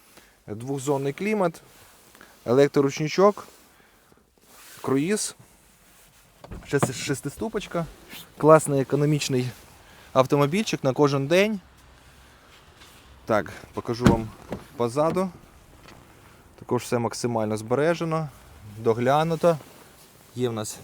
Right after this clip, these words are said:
такий підлокітник, відкривається, розеточки, велика така шухлядочка.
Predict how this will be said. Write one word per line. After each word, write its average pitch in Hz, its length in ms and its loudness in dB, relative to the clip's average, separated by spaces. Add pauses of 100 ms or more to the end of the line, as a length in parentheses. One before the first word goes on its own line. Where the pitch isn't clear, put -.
(100)
такий - 180 -12
підлокітник, 160 720 -6 (100)
відкривається, 160 800 -2 (1200)
розеточки, 147 760 0 (680)
велика 127 360 -2
така 110 220 -6
шухлядочка. 165 640 -4